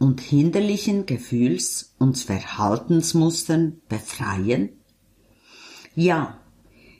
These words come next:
denn dahinter stecken alte Gefühle, die immer wieder unbewusst aktiviert werden. Die Grundvoraussetzung ist jedoch, dass wir bereit sind, uns mit uns selber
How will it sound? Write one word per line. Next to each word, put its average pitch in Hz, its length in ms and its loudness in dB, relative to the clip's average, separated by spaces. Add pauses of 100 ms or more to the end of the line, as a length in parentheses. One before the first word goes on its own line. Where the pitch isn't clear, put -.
(220)
denn 107 180 2
dahinter 135 680 -2
stecken - 720 -2
alte 123 440 -4
Gefühle, 156 720 -4 (460)
die - 220 -2 (100)
immer 208 460 2
wieder 160 320 0 (220)
unbewusst 160 880 0 (100)
aktiviert 143 760 -2 (240)
werden. 85 640 -8 (800)
Die 147 120 -2
Grundvoraussetzung 208 1500 -2 (100)
ist 123 320 0
jedoch, 165 600 -2 (180)
dass 175 260 -2
wir 185 220 2
bereit 175 480 -2
sind, - 480 -8 (140)
uns 185 640 0
mit 180 240 0
uns 135 400 0
selber 127 460 -4